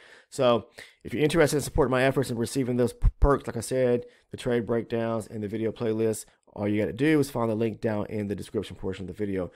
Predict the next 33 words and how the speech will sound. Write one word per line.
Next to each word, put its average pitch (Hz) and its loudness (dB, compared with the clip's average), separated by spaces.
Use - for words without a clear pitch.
Outside 151 2
of 147 2
that, 156 4
if 123 -2
you're 139 0
not 156 -2
a 139 -2
current 139 -4
subscriber, 120 -4
please 135 -6
take - -6
the - -10
time 117 -4
to 107 -4
go 107 -2
ahead 107 -2
and 76 -10
sub 135 -4
by 101 -2
clicking 117 -6
on 110 -2
the 101 -4
subscribe 120 0
button. 120 0
Make 139 2
sure 147 -4
to 131 2
turn 127 -4
on 98 -4
all 117 0
your 120 2
post 117 2
notifications. 160 0